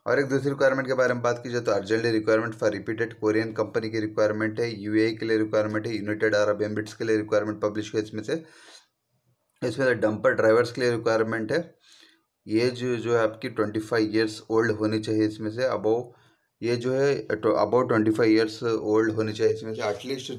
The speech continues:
three to five years का आपके पास वर्क एक्सपीरियंस होना चाहिए सेम फील्ड का। इसमें से यूएई हैवी ड्राइविंग लाइसेंस प्रीफर है इसमें से। वॉक इन शॉर्टलिस्टिंग प्रोसेस है,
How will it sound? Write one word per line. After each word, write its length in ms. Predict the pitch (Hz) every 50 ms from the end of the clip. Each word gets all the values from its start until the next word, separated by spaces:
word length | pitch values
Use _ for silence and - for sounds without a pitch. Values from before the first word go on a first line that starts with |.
| - -
three 180 | 110 117 120 117 110 139
to 100 | 147 170 - - _ _ _ _ _ _ _ _ _ _ - - - - - - - - - _ _ _ _ _ _ _ _ _
five 340 | - - 139 131 131 135 135
years 180 | 139 131 135
का 80 | - 135
आपके 200 | 117 - - 127
पास 180 | 131 135 127 107 101
वर्क 280 | 110 113 110 - - -
एक्सपीरियंस 500 | 120 110 120 - - - 131 131 120 123 120
होना 180 | 113 117 117 117 - 117
चाहिए 420 | 110 110 113 123 131 139 147 147 147 - _ _ _ _
सेम 400 | - - - - 120 120 123 117
फील्ड 300 | 113 - 120 113 113 107
का। 120 | 120 120 113
इसमें 260 | 107 107 110 120 113
से 100 | 110 117
यूएई 400 | 104 98 104 110 113 117 120 110
हैवी 260 | 107 110 107 110 117 110
ड्राइविंग 380 | 107 104 104 104 107 113 110 107
लाइसेंस 300 | 104 104 - 120 110 107
प्रीफर 420 | - - 113 107 - 117 110 104
है 60 | 104 95
इसमें 200 | - 107 104 98
से। 220 | - 131 147 - - _ - - - _ _ - 113 113 110 110 110
वॉक 360 | 107 107 110 117 117 117 -
इन 120 | 147 139 135
शॉर्टलिस्टिंग 600 | 131 - 120 110 110 107 110 110 - - 131 127 120 107 - - _ _ _ -
प्रोसेस 360 | - 110 110 110 - 120 110 -
है, 60 | 120